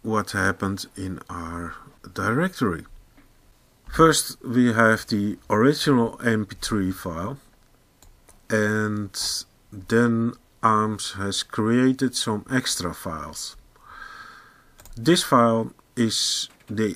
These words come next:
analyzed file. Basically it is the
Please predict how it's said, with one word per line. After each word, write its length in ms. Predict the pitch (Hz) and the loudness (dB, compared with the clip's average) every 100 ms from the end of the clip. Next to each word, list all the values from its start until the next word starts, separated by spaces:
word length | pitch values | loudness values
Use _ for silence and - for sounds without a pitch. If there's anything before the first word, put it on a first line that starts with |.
| - | -2
analyzed 640 | 113 107 98 87 87 87 - | 0 0 0 -2 -4 -6 -6
file. 520 | - 92 104 123 - 110 90 110 | -2 -2 0 -2 -4 -12 -2 2
Basically 500 | 135 139 - 117 117 - | 2 0 2 2 2 -2
it 300 | 120 117 - - | -4 -4 -12 -6
is 280 | 110 107 - | -4 -4 -6
the 360 | 98 98 92 | -4 -4 -6